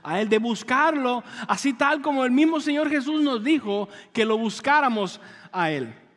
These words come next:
Y yo quiero invitarte a escuchar las palabras de Jesús en el libro de Mateo, capítulo seis, verso treinta y tres, cuando Él dice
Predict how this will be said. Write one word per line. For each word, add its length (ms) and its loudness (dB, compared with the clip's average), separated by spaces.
Y 200 -2
yo 100 -2
quiero 200 0
invitarte 480 2
a 40 2
escuchar 440 0
las 160 0
palabras 400 0
de 100 -2
Jesús 460 -2
en 120 -2
el 60 0
libro 220 0
de 100 -2
Mateo, 540 0
capítulo 500 -4
seis, 500 -2
verso 640 -2
treinta 420 -2
y 80 -2
tres, 640 -2
cuando 260 0
Él 140 0
dice 680 -2